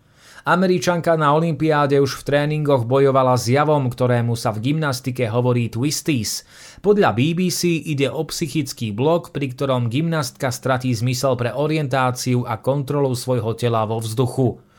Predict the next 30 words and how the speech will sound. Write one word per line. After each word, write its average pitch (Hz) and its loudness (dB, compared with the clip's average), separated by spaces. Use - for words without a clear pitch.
V - -20
takom 123 0
stave 139 2
je - -
pre 123 -2
ňu 123 0
súťaženie 127 0
veľmi 131 0
nebezpečné, 123 0
pretože 120 0
akýkoľvek 135 0
pád 131 2
by 117 -2
mohol 113 -2
znamenať 110 -2
vážne 110 -2
zranenie. 113 0
"Nedokážem 180 2
si 147 -2
skrátka 151 0
uvedomiť, 151 2
ako 143 0
urobiť 139 0
vrut. 143 0
Jednoducho 165 2
skameniem, 123 0
je 139 -2
to 147 0
zvláštny 123 0
pocit," 120 -2